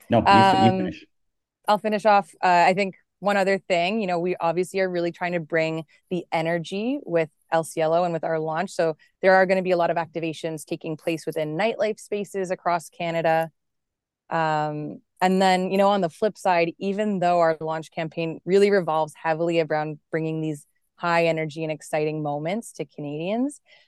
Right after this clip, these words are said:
Speaker 2: uh, we're also very committed to sharing our quality story, um, in a way that's interesting and still fun, but can help educate consumers around tequila in general. So we have our Patron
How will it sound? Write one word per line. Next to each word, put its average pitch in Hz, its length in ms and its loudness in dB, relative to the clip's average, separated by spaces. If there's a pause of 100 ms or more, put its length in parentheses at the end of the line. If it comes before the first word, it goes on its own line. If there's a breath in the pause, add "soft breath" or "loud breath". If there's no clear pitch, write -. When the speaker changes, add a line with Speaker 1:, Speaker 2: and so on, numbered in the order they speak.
(180)
Speaker 2:
uh, 160 200 2
we're 180 140 4
also 226 280 2
very 170 460 2 (180)
committed 160 520 -4
to 165 140 -10
sharing 147 580 -6
our 147 60 -8
quality 160 480 2
story, 156 580 -8 (400)
um, 147 400 -10
in 240 140 4
a 226 60 4
way 202 180 6
that's 165 260 0
interesting 208 600 0
and 160 120 -4
still 202 280 -4 (140)
fun, 175 320 0
but 160 220 -2
can 175 140 -8
help 180 380 -2
educate 160 420 -4
consumers 151 540 -8
around 147 180 -6
tequila 151 560 -4
in 151 160 -6
general. 135 400 -8
So - 360 -8 (420)
we 185 80 2
have 170 220 2
our 156 260 2
Patron 226 600 2